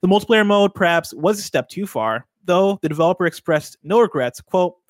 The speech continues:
"We believe the video game industry needs constant innovation and will continue to take risks, follow creative visions, and support new ideas," end quote. It's a sad story there, uh, because Disintegration seemed cool, it looked cool.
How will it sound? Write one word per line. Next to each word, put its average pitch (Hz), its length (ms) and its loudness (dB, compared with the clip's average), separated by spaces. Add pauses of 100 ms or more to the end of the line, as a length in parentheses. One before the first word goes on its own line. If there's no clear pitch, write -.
(240)
"We 196 100 0
believe 220 320 -4
the 233 80 -6
video 190 220 -2
game 185 220 -4
industry 165 380 -6
needs 151 340 -8
constant 139 520 -10
innovation 127 680 -8 (220)
and 196 340 -2
will 160 140 0
continue 170 440 -6
to 156 120 -8
take - 360 -6
risks, - 460 -10 (220)
follow 196 340 2
creative 160 340 -2
visions, 156 440 -4 (100)
and 180 320 -6 (100)
support 139 560 -6
new 120 440 -12
ideas," 117 560 -10 (120)
end 120 280 -10
quote. 113 340 -6 (440)
It's - 100 -2
a 175 40 0
sad 208 280 0
story 160 280 2
there, 147 300 0 (160)
uh, 123 600 -4
because 156 280 -4
Disintegration 185 580 -2
seemed 165 320 -8
cool, 180 420 -2
it - 60 -14
looked 151 260 -4
cool. 175 360 -2